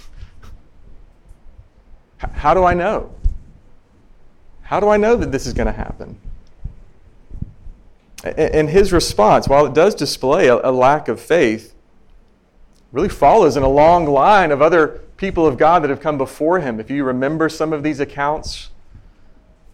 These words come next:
people dealing with maybe their own source of heartache or loss or sadness or grief, particularly when it comes to children. And think about Abraham and Sarah. Uh, God comes and delivers this incredible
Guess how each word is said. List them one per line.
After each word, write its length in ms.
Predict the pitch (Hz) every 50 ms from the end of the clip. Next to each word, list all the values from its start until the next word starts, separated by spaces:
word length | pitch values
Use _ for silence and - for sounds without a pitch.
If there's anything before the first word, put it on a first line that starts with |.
| _ _ _
people 240 | - 135 131 135 131
dealing 380 | 104 117 117 131 139 147 151
with 320 | 143 139 131 123 - - - - - - - - - _ _ _ _ _ _ _ - -
maybe 180 | 113 110 120 120
their 160 | 120 117 117
own 180 | 127 135 139
source 440 | 131 - - 151 143 143 147 139 -
of 160 | 131 123 113
heartache 520 | - - - 139 139 147 151 147 156 151 -
or 80 | 117
loss 460 | 113 107 113 117 123 135 147 143 - 104
or 60 | 95
sadness 680 | - - - 113 107 113 131 143 151 160 165 165 -
or 40 | -
grief, 600 | 104 101 - 113 113 120 139 156 160 - - - - - _ _ _ _ - _ _ - - _ - - - - - _
particularly 300 | - - - - 190 190
when 140 | 170 165 147
it 40 | -
comes 200 | 156 147 143 143
to 80 | - 120
children. 560 | - - - 120 123 127 151 160 175 185 185 - - - - - - _ - - _ _ _ - - -
And 80 | 135
think 120 | 135 156 165
about 220 | 160 151 135 -
Abraham 420 | 127 143 147 156 143 143 143 139 139
and 120 | 131 123
Sarah. 480 | - - 143 135 156 147 110 - - - - - - - _ - - - - - - - - - - - - - - -
Uh, 80 | - 120
God 220 | 120 139 139 120
comes 420 | - - - 165 175 185 190 185 -
and 80 | 165
delivers 320 | 156 156 151 170 165 160 127
this 160 | 147 151 -
incredible 800 | 143 135 - - - 165 165 175 147 151 147 139 131 - - -